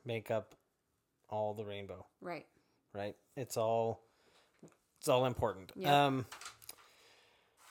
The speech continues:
Speaker 1: the, one of the things that I really liked that, um,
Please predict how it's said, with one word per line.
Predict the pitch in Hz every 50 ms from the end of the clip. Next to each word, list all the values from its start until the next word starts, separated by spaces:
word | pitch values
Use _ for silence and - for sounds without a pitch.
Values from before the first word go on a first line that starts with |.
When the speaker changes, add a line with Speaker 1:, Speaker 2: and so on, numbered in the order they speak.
| - - - - - _ _ _ _
Speaker 1:
the, | 143 156 151 147 147 147 143 139 113 - - - - - - - - -
one | - 143 147 175 196
of | 202 170
the | 170 156
things | - - 151 147 143 139 127
that | 139 127 - -
I | 135 127 131 131 131 127 120
really | 113 117 120 123 123 123 123 123 117 117 117 113 110
liked | 107 110 113 113 113 95 - - - - - -
that, | 131 120 110 - - _ _ _ _ -
um, | 123 117 113 110 110 107 104 101